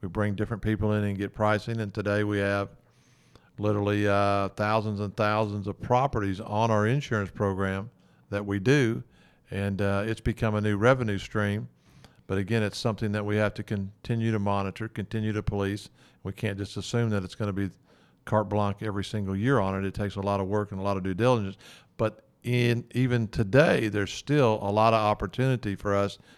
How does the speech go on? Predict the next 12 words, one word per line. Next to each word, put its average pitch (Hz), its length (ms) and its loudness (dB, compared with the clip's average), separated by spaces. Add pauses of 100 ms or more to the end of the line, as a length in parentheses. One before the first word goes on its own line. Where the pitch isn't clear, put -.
to 110 80 -8
get 98 160 0
additional 107 560 0
owners 101 340 0
and 95 120 -4
additional 117 420 -4
properties 95 560 -2 (460)
that 104 180 0
we 98 140 0
have 98 260 2
on 98 160 0
that. 98 320 -2